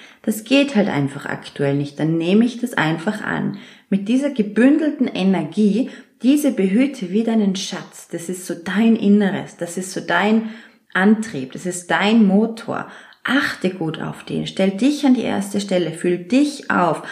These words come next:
achte drauf, welche Bücher liest du, welche Hörbücher horchst du dir an, was gibst du dir zu essen, bewegst du dich regelmäßig. Da geht's wirklich so um diese Grundbedürfnisse.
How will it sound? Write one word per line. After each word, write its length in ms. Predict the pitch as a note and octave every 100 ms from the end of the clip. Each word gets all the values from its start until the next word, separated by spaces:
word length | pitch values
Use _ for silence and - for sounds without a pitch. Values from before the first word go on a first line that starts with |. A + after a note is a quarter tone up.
| - -
achte 320 | - - -
drauf, 220 | G3 C#3+ -
welche 360 | G3+ B3 B3+ G#3+
Bücher 380 | G3+ G3+ G3 F3
liest 300 | D3+ D3 E3+
du, 40 |
welche 340 | E3+ E3+ E3+
Hörbücher 960 | - A#3 A3 F#3 E3+ E3+ F3+ E3 E3 D3+ - - -
horchst 300 | F#3+ F3 -
du 60 | -
dir 120 | -
an, 200 | D3+ D#3
was 240 | G3+ G#3+
gibst 320 | - B3 - A3
du 40 |
dir 140 | G3+
zu 220 | G3+ - -
essen, 400 | D3+ - D#3 F#3+
bewegst 580 | A3+ G#3 A#3 A3+ -
du 60 | G3+
dich 220 | D#3 -
regelmäßig. 580 | D3 C#3+ C3+ C#3 - - - -
Da 80 | -
geht's 220 | G3 A#3+
wirklich 300 | A3+ C4 C#4
so 100 | -
um 40 | A3+
diese 200 | G#3 G3+
Grundbedürfnisse. 1120 | F3+ A#3 D4 - F3+ D3+ D3 - D3 - C#4